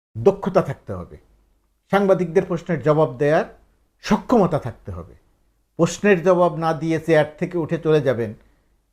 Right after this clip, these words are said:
এই দায়িত্ব নিয়ে স্বরাষ্ট্র উপদেষ্টা হবার কোনো দরকার নেই। অর্থাৎ মূল বক্তব্য যেটা, যে ডক্টর ইউনূসের সরকারকে সক্ষমতার সঙ্গে তার ক্ষমতার প্রয়োগ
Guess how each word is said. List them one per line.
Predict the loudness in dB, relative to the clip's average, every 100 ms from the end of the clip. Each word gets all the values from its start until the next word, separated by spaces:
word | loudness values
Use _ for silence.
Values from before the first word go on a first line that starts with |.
| _ 2
এই | 4
দায়িত্ব | 4 0 -2 -4
নিয়ে | -2 -2
স্বরাষ্ট্র | -2 -4 -6 -6 -6 -4
উপদেষ্টা | -4 -2 -4 -4 -4
হবার | 0 0 0
কোনো | 2 2 2
দরকার | 2 0 -6
নেই। | -12 -18 -20 _ _ _ _ _ _ _ _ _ _ _ _
অর্থাৎ | -2 -2 -2 -2
মূল | 2 2 2
বক্তব্য | 0 -2 -6 -4 -4
যেটা, | -4 -6 -8 _ _ _
যে | -4 0
ডক্টর | 0 2 0
ইউনূসের | 0 -4 -6
সরকারকে | -4 -4 -2 -4 -2 -4 -6 _ _ _ _ _ _ _
সক্ষমতার | -2 -2 0 0 2 0 -2
সঙ্গে | -4 -4 -2 -4 -4 _ _ _ _ -2
তার | -2 -4
ক্ষমতার | -2 2 2 2 2 2
প্রয়োগ | -2 -2